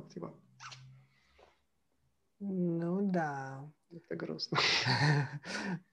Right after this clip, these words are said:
Speaker 2: Ну, можно сделать какую-нибудь ссылку, правда, что там есть неплохие штуки.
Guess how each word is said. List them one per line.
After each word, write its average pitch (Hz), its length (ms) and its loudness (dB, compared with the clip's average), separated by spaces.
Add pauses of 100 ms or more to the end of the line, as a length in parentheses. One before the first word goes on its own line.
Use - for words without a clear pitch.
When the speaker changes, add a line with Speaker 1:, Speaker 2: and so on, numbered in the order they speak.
Speaker 2:
Ну, 214 160 6
можно 202 300 8
сделать 165 220 8
какую-нибудь 165 240 2
ссылку, 151 240 2
правда, 160 320 4
что - 160 -8
там 160 220 -2
есть 156 260 0
неплохие 147 380 -2
штуки. 143 320 -6